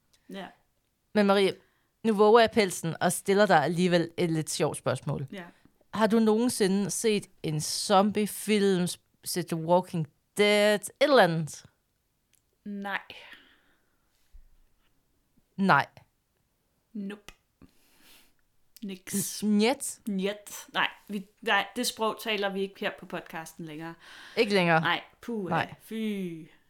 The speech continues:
Speaker 2: Puha.
Speaker 1: Puha.
Speaker 2: <laughs> Puha.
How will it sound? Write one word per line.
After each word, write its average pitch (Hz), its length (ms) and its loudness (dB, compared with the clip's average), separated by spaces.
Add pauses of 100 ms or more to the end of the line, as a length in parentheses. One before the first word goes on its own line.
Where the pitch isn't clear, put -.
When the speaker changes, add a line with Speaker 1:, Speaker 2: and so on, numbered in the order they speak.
(260)
Speaker 2:
Puha. 208 720 2
Speaker 1:
Puha. 202 720 2
Speaker 2:
<laughs> - 1300 -14
Puha. 226 800 0